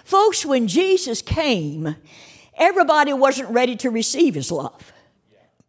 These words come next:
The innkeeper was too busy. Herod was too jealous of power. And the nation as a whole did not receive him. But there was some that did receive his love.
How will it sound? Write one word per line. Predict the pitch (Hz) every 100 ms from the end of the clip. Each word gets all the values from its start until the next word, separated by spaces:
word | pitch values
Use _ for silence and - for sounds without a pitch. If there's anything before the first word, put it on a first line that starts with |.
| _ _ _
The | - 277
innkeeper | 415 339 320 294 302
was | 208 -
too | 277 226
busy. | 262 247 - - - - _ _ _ 156 202 _ _ _ _ _ _ _ _ _ _
Herod | - - 370 381 370 254
was | 254
too | 330 277
jealous | 262 285 277 277
of | 208
power. | - 311 277 147 - - _ _ _ - - -
And | 254 269
the | 247
nation | 262 381 392 320 285
as | 262 240
a | 202
whole | - 370 370 294 185 185 226 - _ _ _ _ _ -
did | 226 226
not | 226 -
receive | - - 403 494
him. | 294 135 - _ _ _ _ _ _ - -
But | 175 294 -
there | 285
was | 277 339 403 403
some | - 302 294 320 311
that | 339 294
did | 359 466 381
receive | 269 - 247 175
his | 165 160
love. | 170 - - -